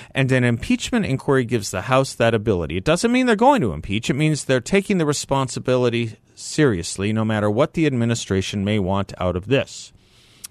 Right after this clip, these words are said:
The one thing the House cannot allow is for these questions to go unanswered. Interesting from Jonathan Turley, no? That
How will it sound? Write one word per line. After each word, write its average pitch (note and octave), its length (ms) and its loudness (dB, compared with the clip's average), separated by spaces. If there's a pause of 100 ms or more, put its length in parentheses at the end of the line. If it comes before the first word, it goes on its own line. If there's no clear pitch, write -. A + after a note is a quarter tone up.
(100)
The G#2 80 2
one F3+ 220 2
thing F#3+ 220 0
the C#3+ 140 0
House C3+ 400 -2
cannot D3 520 0
allow E2 460 -6 (340)
is - 140 -12
for A2+ 140 -2
these C3 280 -2
questions - 840 -6 (480)
to - 100 -18
go G2 480 -4 (640)
unanswered. E2+ 1200 -12 (3000)
Interesting D3+ 640 0
from F#2 220 -4
Jonathan F2 480 -6
Turley, C2+ 360 -14
no? A#2 360 -8 (580)
That C3 640 -2